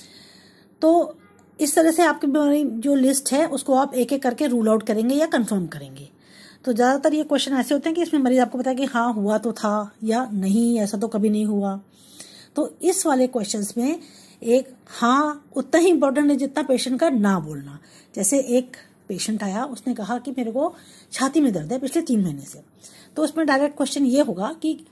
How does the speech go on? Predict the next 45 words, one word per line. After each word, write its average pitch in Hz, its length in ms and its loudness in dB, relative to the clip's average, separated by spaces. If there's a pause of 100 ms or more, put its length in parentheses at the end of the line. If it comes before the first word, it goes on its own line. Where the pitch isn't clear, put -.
क्या 269 180 2
ये 311 200 4
दर्द 170 280 -6 (420)
मेहनत 254 340 4
करने 208 220 0
से, 214 100 -2
फिजिकल 269 320 2
मेहनत 254 200 2
करने 254 200 0
से 254 80 0
बढ़ता 170 300 -6
है 196 200 -4 (380)
या 247 220 2
जब 277 180 0
आप 277 180 0
आराम 233 260 0
से 269 120 -2
लेट 247 200 4
जाते 214 240 0
हो 208 160 -4
थोड़ी 208 120 0
देर 190 120 -2
के 190 120 -8
लिए 262 100 -2
तो 294 100 -4
ये 285 120 0
कम 240 220 -2
हो 294 60 0
जाता 277 240 -6
है। 160 140 -12 (600)
अगर 254 180 0
उसने 269 140 0
बोला 277 180 2
कि 311 120 2
हाँ 208 340 -2
दोनों 220 280 2
बातें 214 240 -2
सही 202 280 0
हैं, 302 220 -2 (420)
दोनों 226 200 0
के 220 100 -4
लिए 240 80 2
हाँ 214 140 -2
बोला, 202 280 -2
तो 339 340 -6